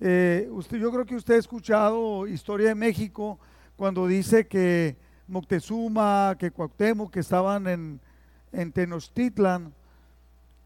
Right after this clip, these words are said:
ellos comían pescado fresco, pues relativamente fresco, que llegaba de Veracruz.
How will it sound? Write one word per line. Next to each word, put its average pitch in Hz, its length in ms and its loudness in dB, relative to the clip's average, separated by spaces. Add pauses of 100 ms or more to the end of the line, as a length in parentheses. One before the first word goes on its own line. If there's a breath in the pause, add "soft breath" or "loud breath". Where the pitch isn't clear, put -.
(200)
ellos 226 300 2
comían 214 460 -4
pescado 208 520 -2
fresco, 214 680 0 (160)
pues 269 180 -12
relativamente 240 840 0
fresco, 226 640 0 (320 soft breath)
que 202 180 4
llegaba 196 340 4
de 220 80 6
Veracruz. 196 680 -2